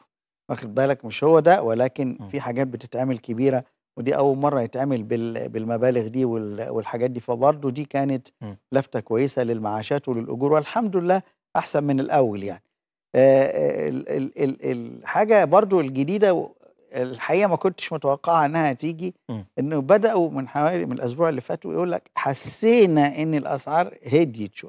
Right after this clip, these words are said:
Speaker 1: هديت". حسينا إن الأسعار هديت شوية.
Speaker 2: مم.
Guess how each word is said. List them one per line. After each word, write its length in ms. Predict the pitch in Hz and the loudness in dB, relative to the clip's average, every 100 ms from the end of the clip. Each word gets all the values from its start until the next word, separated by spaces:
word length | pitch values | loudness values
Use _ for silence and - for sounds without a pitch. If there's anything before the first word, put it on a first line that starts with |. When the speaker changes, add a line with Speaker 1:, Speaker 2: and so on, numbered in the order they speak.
| - | -4
Speaker 1:
هديت". 520 | 123 151 110 90 - - _ _ _ _ _ _ _ _ _ _ _ _ _ - | -2 -2 -6 -12 -14 -20 _ _ _ _ _ _ _ _ _ _ _ _ _ -18
حسينا 420 | - - 190 190 | -14 -4 -2 0
إن 100 | 131 | -2
الأسعار 520 | 117 123 - 127 123 | -4 -8 -2 0 0
هديت 260 | 127 110 104 | -2 -6 -14
شوية. 220 | - 107 | -16 -16
Speaker 2:
مم. 180 | 127 104 | -16 -16